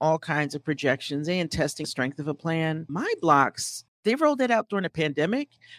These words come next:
It's great for helping clients build their money management skills and tackle debt in a healthy, efficient way. It has this neat little tool to help clients figure out how to pay down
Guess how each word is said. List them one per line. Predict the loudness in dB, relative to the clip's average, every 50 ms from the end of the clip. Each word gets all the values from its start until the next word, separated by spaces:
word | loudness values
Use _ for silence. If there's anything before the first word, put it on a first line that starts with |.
| _ -4 0
It's | 0 0 0 -2 -10 -10
great | _ -6 -2 2 4 4 4 4 2 0 -4 -6
for | _ -2 0 0 2
helping | 4 2 2 0 0 -6 -8 -8
clients | -8 -6 -2 -2 0 0 0 0 -2 -4 -4 -6 -10 -12
build | _ -2 0 0 0 0 -2
their | -2 -2
money | 0 0 0 0 0
management | 0 0 -2 -2 -4 -4 -8 -10 -10
skills | -10 -8 -6 -4 -2 -2 -4 -4 -6 -8
and | -10 -10 -8
tackle | -2 -2 -2 -2 0 -4 -6
debt | -4 2 2 2 2 2 -2 _ _ _ _ _ _ _ -4
in | 0 0 2
a | 2
healthy, | 2 0 0 -2 -2 -2 -2
efficient | -2 0 -2 -2 -2 -2 -6 -4
way. | -4 -4 -4 -6 -10 -10 -4
It | -2 0 2
has | 2 0 0 -2
this | -6 -8 -8 -8 -10 -6
neat | -4 -2 -2 -2 -2 -2
little | 0 0 2 0 0 -2 -4 -6
tool | -4 -2 -2 0 0 -2 -4 -6 -12 _ _ _ _ _ _ 0
to | 2
help | 2 2 2
clients | 2 2 4 4 4 2 -2
figure | -2 0 0 2 4
out | 4 4
how | 4 4
to | 2 2
pay | 2 2 2
down | 4 2 2 2 0 -4